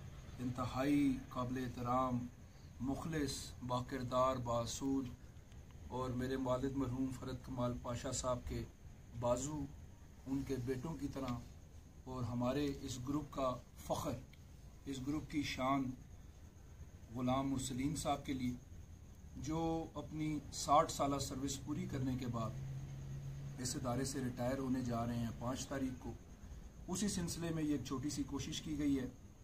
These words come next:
और मैं इंतहाई, मुझे बड़ा दुख भी है, क्योंकि ग़ुलाम मुरसलीन साहब पाशा ग्रुप की वो आवाज़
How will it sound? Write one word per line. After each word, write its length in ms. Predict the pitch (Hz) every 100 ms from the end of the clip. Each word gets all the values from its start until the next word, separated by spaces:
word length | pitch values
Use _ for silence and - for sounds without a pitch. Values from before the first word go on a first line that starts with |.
| - - - - - -
और 100 | 135
मैं 420 | 139 151 156 139 - - - - - - - - - - - 135
इंतहाई, 480 | 135 143 139 170
मुझे 220 | 151 147 147
बड़ा 180 | 147 147
दुख 240 | 127 196 -
भी 160 | 160 139
है, 160 | 120 120 - - -
क्योंकि 320 | 135 127 135 123 - - - - - - - 117
ग़ुलाम 340 | 120 135 143
मुरसलीन 460 | 156 - 143 139 170
साहब 340 | - 151 147 -
पाशा 260 | 135 -
ग्रुप 280 | 143 139 131 -
की 80 | 143
वो 220 | 135 175
आवाज़ 400 | - 127 131 143